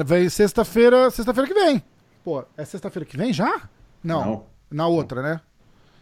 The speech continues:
Speaker 1: Dia oito, vai pro ar dia oito. O evento é dia nove, é, vai pro ar dia oito.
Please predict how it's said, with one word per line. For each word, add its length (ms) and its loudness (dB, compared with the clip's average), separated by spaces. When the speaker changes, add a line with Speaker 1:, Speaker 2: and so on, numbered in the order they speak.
Speaker 1:
Dia 340 2
oito, 360 4
vai 120 0
pro 140 4
ar 80 6
dia 180 4
oito. 440 0
O 200 -2
evento 300 -2
é 40 0
dia 180 4
nove, 560 2
é, 420 6
vai 180 2
pro 200 0
ar 140 4
dia 200 2
oito. 340 -2